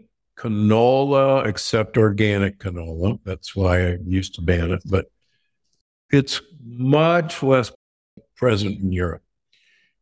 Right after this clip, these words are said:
And what happens to a lot of my patients is they,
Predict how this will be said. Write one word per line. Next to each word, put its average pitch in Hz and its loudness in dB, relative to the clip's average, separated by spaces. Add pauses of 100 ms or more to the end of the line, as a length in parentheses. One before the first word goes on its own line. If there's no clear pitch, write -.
(120)
And 113 0 (100)
what 120 0
happens 143 0
to 120 -4
a 101 -2
lot 104 4
of 107 -2
my 101 -2
patients 95 -8
is 90 -2 (100)
they, 101 2